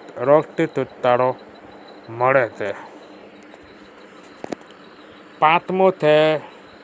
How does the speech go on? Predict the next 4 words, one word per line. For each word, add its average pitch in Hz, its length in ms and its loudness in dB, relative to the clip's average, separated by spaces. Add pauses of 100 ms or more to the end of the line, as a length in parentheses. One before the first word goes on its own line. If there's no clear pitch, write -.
(440)
ત્વચા, 147 520 -2 (840)
ત્વચાને 185 400 0
સંબંધિત 165 680 -2
સમસ્યાઓ 156 760 0